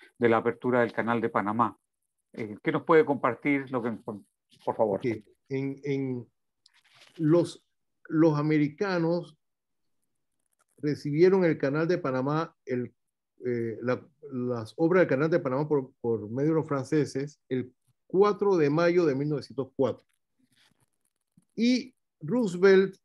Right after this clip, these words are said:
Speaker 2: visitó Panamá, fue el primer presidente americano en salir de Estados Unidos y vis-, visitó un país extranjero y fue, y vino a Panamá a ver las obras en mil novecientos seis. Y en uno de los banquetes se, se les ocurrió hacer una medalla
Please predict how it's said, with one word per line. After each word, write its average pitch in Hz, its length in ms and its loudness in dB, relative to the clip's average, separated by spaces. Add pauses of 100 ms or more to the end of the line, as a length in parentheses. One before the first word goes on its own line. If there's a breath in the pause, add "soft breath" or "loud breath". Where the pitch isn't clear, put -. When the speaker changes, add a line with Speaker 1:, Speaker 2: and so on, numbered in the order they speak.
Speaker 2:
visitó 147 480 -2
Panamá, 151 480 2
fue 165 120 4
el 160 80 0
primer 170 320 0
presidente 147 460 -4
americano 139 760 -4
en 117 160 -6
salir 123 300 -2
de 147 80 2
Estados 151 300 -2
Unidos 139 280 2
y - 20 -2
vis-, 117 200 -8 (120)
visitó 113 280 -4
un 123 40 -10
país 139 200 2
extranjero 131 320 -2
y 123 40 -2
fue, 127 300 -2
y 113 100 -4
vino 131 180 0
a 143 60 -4
Panamá 131 480 -6 (240)
a 107 80 -8
ver 120 120 -4
las 131 140 -4
obras 135 280 2
en 117 60 -4
mil 127 100 -4
novecientos 120 360 -10
seis. 160 340 -2 (920)
Y 151 140 2
en 185 140 2
uno 233 120 2
de 233 60 4
los 196 120 2
banquetes 180 720 0
se, - 300 -4 (340)
se 180 180 -4
les 202 80 0
ocurrió 160 760 2 (500)
hacer 151 320 -6
una 165 180 -2
medalla 143 760 -2